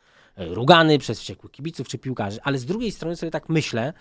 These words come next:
chociaż tu nie mam wątpli-, podkreślam cały czas, że tu uważam, że podjął słuszną decyzję, że jeśli jest, e, taka, są takie sytuacje w piłce, że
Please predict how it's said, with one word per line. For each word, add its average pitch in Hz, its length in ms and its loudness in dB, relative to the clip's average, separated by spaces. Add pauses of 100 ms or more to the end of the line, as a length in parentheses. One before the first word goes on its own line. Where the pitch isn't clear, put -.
(240)
chociaż 165 220 0
tu 180 100 6
nie 220 100 12
mam 254 160 12
wątpli-, 220 500 4
podkreślam 185 400 6
cały 117 160 6
czas, 113 180 2
że 135 120 0
tu 208 200 4
uważam, 175 320 8
że 160 80 4
podjął 165 360 2
słuszną 151 300 -6
decyzję, - 360 -10
że 143 160 -6
jeśli 135 380 0
jest, 127 360 0 (580)
e, 113 260 2 (720)
taka, 180 360 8
są 202 200 8
takie 131 200 4
sytuacje 104 420 -8
w - 60 -18
piłce, - 420 -12 (640)
że 139 280 -2